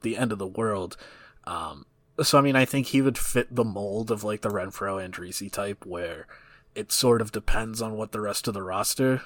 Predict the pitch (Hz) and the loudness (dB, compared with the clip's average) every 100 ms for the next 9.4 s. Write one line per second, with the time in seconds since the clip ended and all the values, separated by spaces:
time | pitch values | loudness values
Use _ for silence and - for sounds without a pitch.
0 | - - 135 - 143 143 107 101 90 87 | -8 2 2 4 2 2 0 -6 -6 -6
1 | _ _ _ 87 110 104 92 95 95 101 | _ _ _ -18 -6 -4 -2 -4 -4 -4
2 | - 90 - 95 98 - 127 107 - 101 | -2 -2 -2 -4 -6 -2 0 0 -6 -8
3 | 101 92 87 - - - - - 98 95 | -8 -6 -4 -4 -4 -6 -6 -6 -6 -8
4 | 104 101 104 101 98 95 92 92 92 92 | -10 -10 -8 -6 -4 -4 -4 -6 -6 -8
5 | - - - - - 90 85 78 80 _ | -8 -12 -20 -18 -8 -6 -6 -8 -16 _
6 | _ _ 117 107 104 110 - 98 95 95 | _ _ -6 -2 -2 -2 -2 -4 -4 -6
7 | 92 - 90 90 - _ _ _ - 127 | -8 -8 -8 -10 -12 _ _ _ 0 2
8 | 127 117 110 101 107 101 101 101 - - | 4 2 0 -2 -6 -6 -4 -4 -6 -8
9 | - 87 85 80 | -12 -10 -10 -14